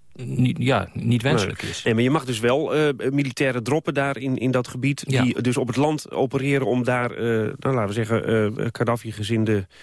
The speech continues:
Speaker 2: eh, troepen uit te schakelen.
Speaker 1: Ja, als je dat, eh, dat zou, eh, als je de resolutie goed leest... zou dat moeten kunnen binnen deze resolutie. Het, het, het laat onverlet natuurlijk de vraag of dat gewenst is.
Speaker 2: Ja, wat vindt u?
Speaker 1: Nou, ik denk als je dat gaat doen, dan is het einde zoek.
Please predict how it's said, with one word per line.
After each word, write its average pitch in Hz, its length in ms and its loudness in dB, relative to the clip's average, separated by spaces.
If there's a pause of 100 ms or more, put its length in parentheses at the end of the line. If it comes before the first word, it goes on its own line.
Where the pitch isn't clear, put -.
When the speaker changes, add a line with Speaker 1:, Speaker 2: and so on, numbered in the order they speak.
(480)
Speaker 2:
eh, - 180 -2
troepen 123 260 2
uit 120 140 2
te 110 60 -6
schakelen. 98 440 -6
Speaker 1:
Ja, 127 120 2
als 104 200 -2
je 139 80 0
dat, 123 460 -2
eh, 123 120 0 (180)
dat 113 200 -2
zou, 147 540 0
eh, 117 200 0
als 123 200 -2
je 120 120 -2
de 107 320 2
resolutie 120 500 -4
goed 151 220 -2
leest... 123 260 -2
zou 123 160 2
dat 120 160 -4
moeten 117 200 -2
kunnen 110 260 0
binnen 101 180 2
deze 95 260 0
resolutie. 95 540 -2
Het, 101 100 -2 (220)
het, 117 200 -2
het - 140 -4
laat 110 220 0
onverlet 135 420 0
natuurlijk 104 280 0
de 107 80 -4
vraag 101 360 -2
of 104 140 -2
dat 107 160 -2
gewenst 120 400 -2
is. - 240 -8 (260)
Speaker 2:
Ja, 110 240 2
wat 113 180 0
vindt 131 180 0
u? 196 140 -2 (400)
Speaker 1:
Nou, - 280 -2
ik 87 100 -12
denk 95 200 0
als 90 120 -4
je 110 60 -8
dat 113 180 0
gaat 92 200 -2
doen, 95 240 2
dan 95 280 0
is 98 80 2
het - 100 -6
einde 120 280 4
zoek. 120 340 -2